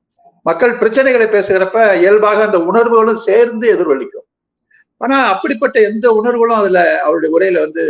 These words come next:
பிரதிபலிக்கல. அது வந்து இந்த தயாரிக்கப்பட்ட உரைகளை வந்து ஒரு ஸ்டுடியோக்குள்ள பேசுற மாதிரி தான் அவர்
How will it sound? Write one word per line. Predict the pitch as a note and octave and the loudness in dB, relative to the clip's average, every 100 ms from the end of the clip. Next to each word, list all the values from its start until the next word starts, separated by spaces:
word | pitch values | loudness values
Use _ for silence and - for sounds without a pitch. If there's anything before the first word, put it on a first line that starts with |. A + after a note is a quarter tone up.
| C#3 | -4
பிரதிபலிக்கல. | - - D3+ B2 - A#2 - - _ _ _ _ _ | -6 -10 -12 -12 -14 -12 -14 -14 _ _ _ _ _
அது | C#3+ D3+ | -4 -4
வந்து | F#3 G3+ A#3 G#3+ G3 F#3 | -4 0 4 4 4 0
இந்த | F3+ | -2
தயாரிக்கப்பட்ட | F3 F3+ G#3+ G#3+ G3 F#3 F3+ | -2 0 0 0 -4 -2 -2
உரைகளை | F3 F3+ F3 | 0 0 0
வந்து | E3 E3+ | -2 -2
ஒரு | G3 | -4
ஸ்டுடியோக்குள்ள | - E3+ G3 F3 E3+ | -6 -6 -4 -2 -4
பேசுற | E3+ D3 - | -6 -10 -12
மாதிரி | D3 C#3 | -12 -8
தான் | F3+ D#3+ B2+ A#2 - _ _ _ _ | -6 -6 -8 -12 -16 _ _ _ _
அவர் | C#3+ | -8